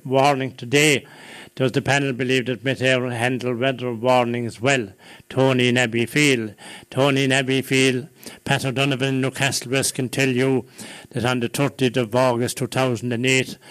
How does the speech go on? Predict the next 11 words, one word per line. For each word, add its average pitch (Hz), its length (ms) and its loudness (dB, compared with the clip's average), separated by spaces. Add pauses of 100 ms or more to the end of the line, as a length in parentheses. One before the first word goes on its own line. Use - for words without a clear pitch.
(120)
the 120 120 -6
weather 120 260 -2
forecast 120 500 -4
was, 147 380 -4
Newcastle 139 680 -2
West 131 320 -2
was 131 160 -10
for 123 240 -8 (400)
a 127 100 -4
mild 131 540 0
mist, - 680 -2